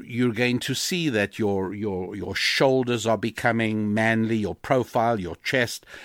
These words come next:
um, your voice will, by, at this point, become manly. You'll start being,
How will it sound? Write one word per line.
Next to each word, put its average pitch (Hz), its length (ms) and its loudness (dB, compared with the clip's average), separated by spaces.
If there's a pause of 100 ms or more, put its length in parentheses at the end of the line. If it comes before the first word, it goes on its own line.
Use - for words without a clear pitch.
(260)
um, 95 580 -4 (600)
your 113 260 0
voice 139 580 2
will, 120 440 0
by, 110 320 0
at 104 140 -6
this 127 160 -2
point, 120 340 -2
become 113 580 0
manly. 113 420 2
You'll 104 200 0
start 117 440 -2
being, 113 360 0